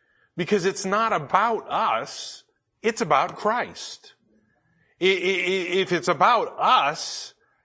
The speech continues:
then alls we're doing is going back to the garden. Alls we're doing is going back to Babel.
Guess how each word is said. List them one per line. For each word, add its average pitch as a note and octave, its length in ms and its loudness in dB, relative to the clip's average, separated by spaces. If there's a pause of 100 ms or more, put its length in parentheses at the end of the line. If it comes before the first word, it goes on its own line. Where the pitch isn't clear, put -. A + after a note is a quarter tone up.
(140)
then F3 220 2
alls F3+ 360 2
we're F#3 200 -2
doing F3 460 -2
is C#3+ 200 -2
going E3 300 0
back F#3+ 260 0
to F3 100 -6
the C3+ 120 -4
garden. D#3 500 0
Alls F#3+ 360 2
we're F3 160 -2
doing F3+ 360 -2
is C#3 140 -2
going E3 320 -2
back E3 320 2
to D3 80 -6
Babel. C#3 580 2